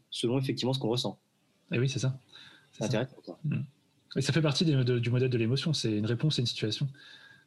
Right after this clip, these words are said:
Speaker 2: Euh, et, mais, euh, en fonction de notre analyse personnelle.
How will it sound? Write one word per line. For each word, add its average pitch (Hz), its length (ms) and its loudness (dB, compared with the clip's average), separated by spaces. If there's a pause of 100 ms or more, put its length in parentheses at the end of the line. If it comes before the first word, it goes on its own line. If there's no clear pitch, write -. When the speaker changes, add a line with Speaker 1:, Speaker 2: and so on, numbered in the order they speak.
(160)
Speaker 2:
Euh, 107 340 -2 (160)
et, 131 80 -4 (100)
mais, 120 240 2
euh, 107 160 0
en 135 220 -2
fonction 143 400 2
de 131 100 4
notre 120 220 2
analyse 123 240 2
personnelle. 113 400 -2